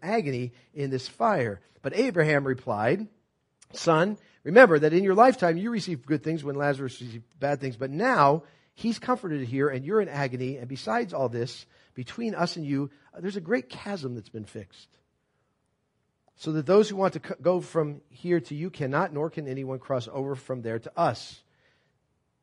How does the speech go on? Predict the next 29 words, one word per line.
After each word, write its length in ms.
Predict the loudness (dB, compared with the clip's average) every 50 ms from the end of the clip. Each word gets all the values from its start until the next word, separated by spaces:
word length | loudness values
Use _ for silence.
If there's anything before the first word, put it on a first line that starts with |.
| _ _ _ _ _
The 40 | 0
Bible 180 | 0 2 4 4
actually 240 | 4 4 2 -2 -4
says 220 | -2 0 -2 0
that 60 | -2
when 120 | -4 -6 -6
Jesus 380 | -6 -6 -6 -6 -8 -10 -8
died, 380 | -4 2 4 6 6 6 4 2
for 100 | -2 -4
those 180 | -4 -4 -6
three 240 | -6 -8 -8 -8 -6
days 240 | -2 -2 -2 -2 -2
when 120 | -4 -10
his 220 | -8 -4 -4 -4 -4
spirit, 520 | -6 -10 -10 -6 -2 2 4 4 4 4
remember 260 | 2 -2 -2 -2 -2
his 80 | -4 -6
spirit 300 | -6 -8 -4 -4 -4 -4
didn't 160 | -6 -14 -16
stop 360 | -12 -6 -2 -2 -2 -2 -2
existing, 380 | -6 -10 -10 -10 -10 -10 -10 -10
his 120 | -10 -10
spirit 300 | -10 -10 -6 -4 -4 -4 -2
went 180 | -4 -6 -6
to 100 | _ -12
this 260 | -10 -10 -10 -12 -10 -8
realm, 280 | -8 -8 -8 -8 -12 -14
to 80 | -16
Sheol. 400 | -16 -16 -14 -12 -12 -12 -12 -14